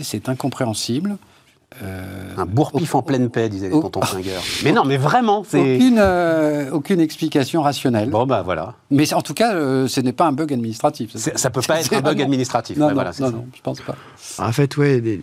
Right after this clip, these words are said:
Speaker 3: <clears throat> des, des, des explications potentiellement, moi j'en vois trois. Euh, deux politiques et une plutôt économique. Euh, l'ex-, les deux, les deux explications politiques, je, je suis pas sûr qu'elles tiennent très, très bien la route, mais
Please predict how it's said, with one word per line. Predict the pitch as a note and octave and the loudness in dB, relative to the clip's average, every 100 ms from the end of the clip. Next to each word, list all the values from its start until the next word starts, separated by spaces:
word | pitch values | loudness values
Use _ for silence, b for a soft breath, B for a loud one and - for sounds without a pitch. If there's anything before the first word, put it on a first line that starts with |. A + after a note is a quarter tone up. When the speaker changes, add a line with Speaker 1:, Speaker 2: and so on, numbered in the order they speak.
| - | 0
Speaker 3:
<clears throat> | |
des, | A3 B3 F#3 C#3+ C3 | 4 4 4 2 -2
des, | B2+ - | -6 -8
des | C#3 D3 D#3+ | 0 2 4
explications | D#3 F3+ E3+ F#3 - A3 G3 - _ _ _ _ | 4 2 4 2 4 2 0 -4 _ _ _ _
potentiellement, | - - D#3+ E3+ E3+ | 0 2 4 6 6
moi | F3+ C#3 | 4 2
j'en | B2+ | 2
vois | B2 | 0
trois. | A#2+ - D3 E3 - _ _ _ B B B B B _ | 0 2 2 0 -6 _ _ _ B B B B B _
Euh, | C#3 A#2+ A#2 A2+ A2+ A2+ | 0 2 2 2 2 0
deux | A#2 D3 | 2 0
politiques | D3 C#3+ C3+ F3 F3+ C#3+ | 2 0 0 -2 0 2
et | |
une | C#3 C#3+ | 0 0
plutôt | C#3 C#3+ | -2 0
économique. | C3+ C3+ C3 B2 A#2 - | 0 0 0 -2 -4 -8
Euh, | A#2+ A2+ G2+ F#2 F#2+ G2 G#2+ A2+ A2 | -6 -4 -6 -6 -8 -8 -8 -8 -6
l'ex-, | A#2+ C3 - | -2 -4 -4
les | D3 C3 | 2 4
deux, | C#3 E3 D#3+ | 6 6 4
les | D3 | 4
deux | D3+ E3 | 4 2
explications | D#3 E3 D3+ D3 | 0 -2 0 0
politiques, | C#3 D3 D3+ F3 | 2 2 0 -4
je, | - - | -6 -8
je | - | -8
suis | - _ - | -12 _ -6
pas | - | -2
sûr | D3+ E3+ | 0 0
qu'elles | - | 2
tiennent | D3+ C3+ | 2 2
très, | - | -4
très | - D#3 | -4 0
bien | D#3 | 2
la | D#3+ | 2
route, | E3 - | 0 0
mais | C3 A#2+ | -2 -2